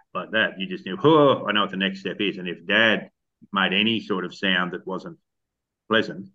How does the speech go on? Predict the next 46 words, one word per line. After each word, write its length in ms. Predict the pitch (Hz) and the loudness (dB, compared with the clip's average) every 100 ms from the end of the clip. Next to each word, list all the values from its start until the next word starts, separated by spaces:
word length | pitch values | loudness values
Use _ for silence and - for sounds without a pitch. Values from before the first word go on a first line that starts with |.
| - | -14
it 140 | 85 - | -14 -14
would 80 | |
stop 320 | - - 87 87 | -10 -4 -4 -6
immediately, 640 | 87 90 87 - 92 127 _ _ _ _ | -10 -8 -10 -12 -12 -12 _ _ _ _
you 100 | 87 | -14
know, 260 | 85 95 143 - _ - | -10 -8 -10 -14 _ -16
because 400 | - 87 - _ _ _ | -8 -8 -8 _ _ _
something's 400 | 107 85 80 - | -6 -6 -14 -16
gonna 200 | 82 80 | -16 -12
go 200 | 82 92 | -10 -8
on 160 | 90 | -10
here. 340 | 78 80 90 73 _ _ _ _ _ _ | -10 -14 -14 -14 _ _ _ _ _ _
Um, 320 | 90 87 85 - _ _ _ _ _ _ - | -4 -4 -6 -12 _ _ _ _ _ _ 0
and 120 | 101 | 4
I 40 | 95 | 6
want 240 | 117 117 | 6 4
the 80 | 101 | -2
dogs 540 | 95 107 110 107 - | 2 6 6 4 0
to 80 | 95 | -2
have 200 | 101 92 | 0 2
that 200 | 95 87 | 0 -2
same 380 | - 95 92 85 | -2 0 0 -2
sort 260 | - 90 85 | -2 -2 -2
of 140 | - | -6
thing. 420 | - 117 80 80 - | -2 0 0 -2 2
I'm 80 | 139 | 4
not 160 | 147 | 4
saying 160 | 143 113 | 4 4
that's 120 | 110 107 | 2 2
the 60 | |
way 80 | 98 | 2
to 80 | 92 | 2
raise 240 | 95 - | 0 0
children 360 | - 98 87 90 | -4 -4 -4 -8
or 40 | |
anything 220 | 87 92 | -8 -10
like 200 | 90 82 | -10 -6
that. 240 | - 85 95 | -2 -2 -2
I'm 160 | 90 | -6
not, 200 | 90 90 98 | -6 -8 -10
you 80 | 87 | -8
know, 60 | |
I'm 200 | 90 95 | -6 -6
just 160 | 95 - | -6 -4
going, 220 | 92 87 | -4 -2
that's, 280 | 104 104 - | 0 -2 -4